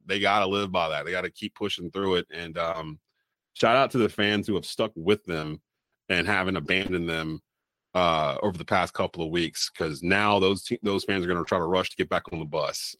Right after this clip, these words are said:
Um, I do feel like they have hit a reset in Charlotte, and that we'll see a completely different team. The stats are gonna even out before, while the year's over with, but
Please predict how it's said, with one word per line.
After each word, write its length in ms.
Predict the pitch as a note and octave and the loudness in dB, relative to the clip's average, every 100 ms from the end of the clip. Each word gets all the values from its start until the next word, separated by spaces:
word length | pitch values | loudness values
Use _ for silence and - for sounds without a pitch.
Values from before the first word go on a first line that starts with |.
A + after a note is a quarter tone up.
| - | -4
Um, 460 | F2+ E2 D#2 C#2 - _ _ _ _ _ | -2 0 -2 -6 -16 _ _ _ _ _
I 80 | F#2 | 0
do 220 | E2+ G#2 | 4 2
feel 260 | - G#2 G2 | 2 4 4
like 200 | F#2 F2 - | 4 2 -2
they 200 | F#2+ G#2+ | 2 4
have 100 | G#2+ | 4
hit 120 | A#2 | 4
a 40 | A2+ | 4
reset 460 | A#2+ C#3 F2 D#2 - | 2 2 2 0 -4
in 100 | A2 | -8
Charlotte, 440 | - G#2+ G2+ E2 - | -2 0 0 -2 -6
and 220 | E2+ E2+ | -6 -4
that 160 | E2+ D#2 | -2 -2
we'll 180 | F2+ G2 | 0 0
see 200 | - A2 | 2 2
a 40 | |
completely 360 | - D#2+ G#2 F2+ | 2 0 0 0
different 300 | F2 - - | -2 -6 0
team. 260 | A2 G2 F2 - - | 4 4 2 -10 -4
The 80 | F#2 | 0
stats 380 | - A2 A2+ | 4 4 2
are 60 | G2+ | 0
gonna 200 | G2 F#2 F#2 | 0 0 0
even 260 | G#2 F#2+ F2+ | 0 2 2
out 160 | F2 - | 0 -2
before, 200 | - F#2 | -2 -2
while 360 | F#2 F#2 F2 | -2 2 2
the 80 | E2 | 2
year's 260 | E2+ F2 D#2+ | 0 0 2
over 280 | F#2 F2+ | 2 2
with, 200 | E2 E2 - | 0 -2 -2
but 240 | F2 D#2+ | 0 0